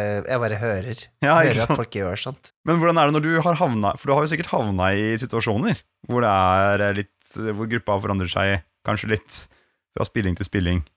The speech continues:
Speaker 2: Hva har du gjort i sånne, mm, tilfeller?
Speaker 1: Nei, det er jo, altså, hvis det er noen som slutter, så er det jo å skrive dem på en måte ut, da.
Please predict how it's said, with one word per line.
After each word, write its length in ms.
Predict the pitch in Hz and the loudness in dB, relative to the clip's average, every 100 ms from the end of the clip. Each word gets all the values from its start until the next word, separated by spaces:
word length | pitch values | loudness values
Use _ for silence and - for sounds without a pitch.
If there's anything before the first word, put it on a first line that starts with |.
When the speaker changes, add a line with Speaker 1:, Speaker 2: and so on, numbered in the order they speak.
| _ _ _ _ _ - | _ _ _ _ _ -6
Speaker 2:
Hva 140 | 123 127 | -2 0
har 80 | |
du 80 | 120 117 117 117 | 0 0 0 0
gjort 220 | 110 - | -2 -4
i 40 | - | -4
sånne, 240 | 110 98 98 98 98 95 | 0 0 0 0 0 -2
mm, 60 | 92 90 _ - | -4 -6 _ -8
tilfeller? 320 | 110 98 104 220 _ _ _ _ - | -6 -2 -4 -6 _ _ _ _ 0
Speaker 1:
Nei, 120 | 151 151 | 0 2
det 80 | 151 | 0
er 60 | |
jo, 140 | 160 196 185 | 0 0 0
altså, 320 | 131 147 156 139 | -2 -2 -2 -2
hvis 220 | 143 - | -4 -4
det 60 | 139 | -2
er 60 | 135 | -2
noen 100 | 117 | -4
som 160 | 120 | -4
slutter, 720 | - - 139 - _ - 95 | -6 -4 -6 -8 _ -12 -10
så 320 | 165 - - 190 202 180 | -10 -10 -6 -2 0 0
er 160 | 113 | 0
det 20 | 117 | -2
jo 80 | |
å 80 | 117 | -4
skrive 540 | - - - 127 95 98 | -4 -6 -6 -6 -4 -6
dem 100 | 107 | -8
på 80 | 113 | -8
en 60 | 104 | -10
måte 160 | - - | -10 -12
ut, 300 | 98 104 _ | -12 -12 _
da. 60 | 131 | -6